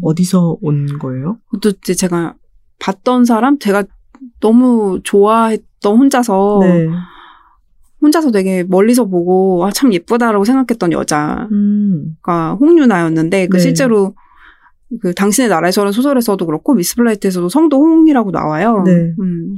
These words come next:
Speaker 2: 그래서 갖다 썼던 것 같아요.
Speaker 1: 당신의 나라에서도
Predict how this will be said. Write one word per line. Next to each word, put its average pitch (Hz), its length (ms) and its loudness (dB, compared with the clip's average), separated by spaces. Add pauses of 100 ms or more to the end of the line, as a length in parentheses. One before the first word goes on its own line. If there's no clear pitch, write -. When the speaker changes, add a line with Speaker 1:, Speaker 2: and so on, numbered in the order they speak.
(100)
Speaker 2:
그래서 185 300 -8 (220)
갖다 - 240 -8
썼던 226 320 -2
것 175 120 -2
같아요. - 300 -18 (580)
Speaker 1:
당신의 233 440 2
나라에서도 175 1120 0